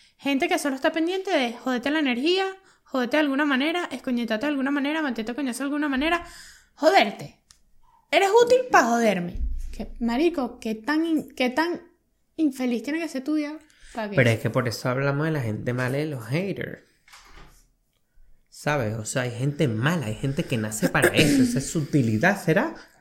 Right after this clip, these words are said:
Speaker 2: ¿Esa será su utilidad?
Speaker 1: Ese es el coñazo que está sintiendo, porque él, esa persona tiene que aprender. Esa persona es mala.
Speaker 2: No, hay gente mala, por más que el,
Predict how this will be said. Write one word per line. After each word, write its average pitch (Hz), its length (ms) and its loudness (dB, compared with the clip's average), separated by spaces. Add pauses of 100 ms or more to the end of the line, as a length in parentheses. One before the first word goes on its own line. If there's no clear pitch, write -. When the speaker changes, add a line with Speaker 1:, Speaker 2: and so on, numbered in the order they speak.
(760)
Speaker 2:
¿Esa 180 200 0
será 214 260 6
su 233 140 2
utilidad? 226 720 4 (640)
Speaker 1:
Ese 277 280 2
es 330 60 2
el 349 80 0
coñazo 269 500 2
que 302 280 2
está 247 300 -2
sintiendo, 311 440 0
porque 240 220 0
él, - 240 -2 (360)
esa 294 200 2
persona 330 340 2
tiene 233 140 0
que 262 80 2
aprender. 202 520 -2 (580)
Esa 254 200 -2
persona 277 640 -2 (760)
es 247 160 -2
mala. 254 520 6 (420)
Speaker 2:
No, 127 260 2
hay 117 120 0
gente 120 280 0
mala, 120 360 2
por 123 160 0
más 113 160 0
que 143 120 -4
el, 135 160 -4